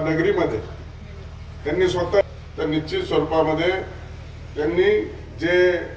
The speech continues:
गोदड महाराजांनी आपल्याला शिकवण दिली, ते देखील आपलं काम इथे करण्याचं, त्यांनी अन्नछत्र असेल, जन्मोत्सवाचा कार्यक्रम असेल,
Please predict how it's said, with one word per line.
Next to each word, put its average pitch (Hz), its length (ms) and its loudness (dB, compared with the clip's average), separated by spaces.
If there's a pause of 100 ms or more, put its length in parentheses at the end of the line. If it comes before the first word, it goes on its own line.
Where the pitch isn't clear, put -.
(120)
गोदड 180 240 0
महाराजांनी 165 500 2
आपल्याला 156 380 0
शिकवण 180 440 -2
दिली, 151 280 4 (500)
ते 160 160 0
देखील 151 340 0
आपलं 147 260 2 (120)
काम 160 260 4 (240)
इथे 143 180 -4
करण्याचं, 147 680 4 (120)
त्यांनी 143 400 4 (200)
अन्नछत्र 147 540 2
असेल, 156 360 0 (680)
जन्मोत्सवाचा 151 680 2
कार्यक्रम 156 500 2
असेल, 160 300 2